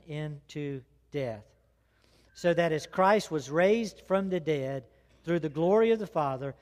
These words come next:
so we too might walk in the newness of life. For if we have become united," you see there baptism being synonymous with the word united, "if we have been united with him in the likeness of his death,"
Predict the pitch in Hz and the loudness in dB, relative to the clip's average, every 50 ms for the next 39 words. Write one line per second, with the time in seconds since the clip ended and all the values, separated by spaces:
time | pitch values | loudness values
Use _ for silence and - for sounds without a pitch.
0 | _ _ _ _ - 180 170 160 160 214 233 - - 208 208 208 196 180 170 165 | _ _ _ _ 0 0 0 2 2 -2 -2 -2 -2 0 0 0 2 2 0 0
1 | 156 147 147 151 156 175 185 180 175 - 156 156 151 147 143 151 160 170 180 185 | 0 -2 -4 -2 0 2 2 2 0 -2 -6 -6 -4 -6 -6 -4 -4 -4 -4 -4
2 | 180 165 - 156 135 131 147 147 143 143 139 135 - 156 156 156 143 - 170 196 | -6 -6 -6 -10 -8 -4 -4 -2 0 -2 -2 -4 -4 -4 -4 -4 -4 -4 -4 -2
3 | 226 226 196 165 151 165 - - - 214 208 185 170 165 160 - _ _ _ _ | 0 0 -2 -2 -4 -10 -10 -6 -4 -2 0 0 -2 -4 -8 -12 _ _ _ _
4 | _ _ _ - 151 170 175 170 160 165 180 196 208 220 214 196 156 156 165 160 | _ _ _ -8 -4 -2 -2 -2 -2 0 0 2 2 2 0 0 2 0 0 0
5 | 165 - - _ _ _ - 139 135 - 170 170 160 151 156 156 156 139 123 127 | -4 -14 -18 _ _ _ -20 -18 -12 -8 -6 -6 -2 0 0 0 0 -2 -4 -6
6 | 143 147 151 156 - 165 156 135 135 143 135 143 147 147 139 139 139 _ _ _ | -4 -2 -2 -2 -2 -4 -6 -6 -6 -10 -10 -8 -8 -8 -10 -10 -16 _ _ _
7 | _ _ - 135 - - 151 143 147 151 151 151 147 135 - - 135 127 135 131 | _ _ -20 -20 -12 -12 -8 -6 -4 -4 -4 -4 -6 -10 -12 -14 -14 -12 -12 -10
8 | 131 139 139 131 120 127 135 139 143 147 147 147 139 123 123 127 _ _ _ _ | -8 -8 -8 -8 -10 -14 -14 -12 -10 -10 -10 -10 -12 -12 -14 -16 _ _ _ _
9 | _ _ _ _ _ _ _ _ - - - 180 202 196 165 185 180 175 165 165 | _ _ _ _ _ _ _ _ -14 -4 0 2 2 2 2 -2 -2 -2 -2 -4
10 | 165 165 170 175 190 202 202 190 160 160 165 156 160 170 170 165 165 156 151 147 | -4 -2 -2 0 0 0 -2 -2 -4 -4 -6 -4 -4 -4 -4 -4 -6 -6 -6 -4
11 | 147 156 165 175 165 151 156 139 - 151 135 127 123 - _ 160 165 156 139 135 | -2 0 0 0 0 -2 -10 -10 -8 -10 -10 -10 -12 -6 _ -2 0 0 -2 -6
12 | 131 | -8